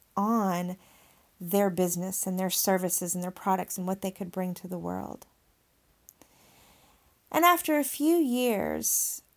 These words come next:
I decided that I was a little tired of the implementation. I can make things happen and I'm great at it,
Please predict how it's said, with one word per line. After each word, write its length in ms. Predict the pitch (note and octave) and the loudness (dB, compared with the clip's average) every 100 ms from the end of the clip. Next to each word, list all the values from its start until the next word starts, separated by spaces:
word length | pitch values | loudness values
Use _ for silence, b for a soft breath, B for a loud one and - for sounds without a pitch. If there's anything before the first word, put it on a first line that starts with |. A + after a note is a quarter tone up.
| _ - | _ -2
I 360 | A3+ A3 A#3 | 0 2 2
decided 800 | A3 A3+ - A3 A3 G#3+ G#3 G3 - | 2 2 4 4 2 2 0 -2 -6
that 320 | F#3+ G3+ - - _ _ _ _ _ _ _ | 0 2 0 -6 _ _ _ _ _ _ _
I 100 | C4+ | 4
was 80 | D4+ | 6
a 40 | D#4 | 4
little 100 | E4 | 2
tired 320 | - E4 E4 | 4 4 4
of 100 | C#4+ | 2
the 100 | A#3+ | 0
implementation. 1080 | - C4 C4 A#3+ A#3 - A3+ G#3+ - D#3+ G#2 | 0 2 4 4 2 2 0 0 -2 -6 -4
I 100 | A3 | -4
can 220 | A3+ C#4 | 0 2
make 200 | D4+ D#4+ | 2 0
things 320 | - C4 A#3 | 0 0 0
happen 300 | - B3+ A3+ | 2 0 0
and 140 | G#3 G3 | 0 0
I'm 140 | F#3+ | 0
great 320 | F#3+ G#3 A3+ | -2 0 2
at 200 | G#3+ F3 | 2 2
it, 160 | E3+ | 0